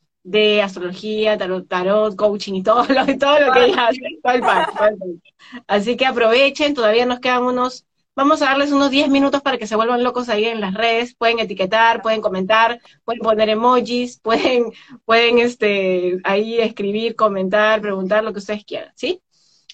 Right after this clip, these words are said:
Entonces, bueno, luego aquí otra pregunta, dice, "¿A quién recomiendas que deben hacer, o sea, todas las personas pueden hacerse carza-,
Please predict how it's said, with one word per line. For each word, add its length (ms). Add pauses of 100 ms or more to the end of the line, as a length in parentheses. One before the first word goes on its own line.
Entonces, 640
bueno, 260
luego 400
aquí 380
otra 320
pregunta, 460
dice, 300
"¿A 160
quién 320
recomiendas 760
que 320
deben 520
hacer, 280
o 80
sea, 280 (520)
todas 200
las 100
personas 260
pueden 200
hacerse 360
carza-, 420